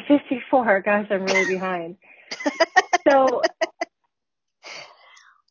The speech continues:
Speaker 1: so, um, I think that there, there are different types of, uh, series and, um, writers to f-,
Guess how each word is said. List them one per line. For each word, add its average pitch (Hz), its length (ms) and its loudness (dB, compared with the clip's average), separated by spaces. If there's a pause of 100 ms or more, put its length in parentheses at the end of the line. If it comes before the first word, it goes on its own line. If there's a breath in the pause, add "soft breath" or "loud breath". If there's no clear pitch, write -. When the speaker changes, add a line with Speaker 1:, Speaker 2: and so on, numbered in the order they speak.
(240)
Speaker 1:
so, 262 320 4
um, 233 640 -4
I 254 160 -6
think 302 240 -2
that 294 240 -6
there, 240 540 -4 (1200)
there 233 180 -2
are 220 600 -2 (1800)
different 277 400 -4 (160)
types 220 320 -2 (220)
of, 175 480 -4 (600 soft breath)
uh, 185 120 -6 (180)
series 226 560 -2
and, 170 460 -8
um, 156 520 -10 (280)
writers 214 640 2 (180)
to 190 240 0
f-, - 360 -20